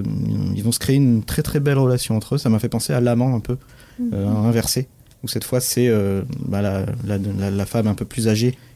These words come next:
Speaker 1: qui va initier un adolescent, euh, au sexe. Et, euh,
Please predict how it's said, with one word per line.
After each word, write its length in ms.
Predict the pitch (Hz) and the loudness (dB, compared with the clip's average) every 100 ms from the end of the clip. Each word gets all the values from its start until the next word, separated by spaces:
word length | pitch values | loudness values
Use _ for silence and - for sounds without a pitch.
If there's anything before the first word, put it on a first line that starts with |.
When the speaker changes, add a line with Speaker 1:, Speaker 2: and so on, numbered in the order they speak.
| - | -6
Speaker 1:
qui 100 | 113 | 0
va 80 | 110 | 4
initier 520 | 110 120 - - 123 | 4 4 0 0 2
un 120 | 113 | 2
adolescent, 600 | 107 110 107 - 117 117 104 | 2 2 0 0 0 2 0
euh, 100 | 95 104 - - - - - | -2 -6 -12 -20 -20 -10 -6
au 60 | |
sexe. 420 | - - - - - _ _ - - - - - | -2 -2 -2 -6 -10 _ _ -14 -14 -20 -20 -2
Et, 220 | 107 113 | 2 4
euh, 460 | 104 95 92 98 | 4 4 2 2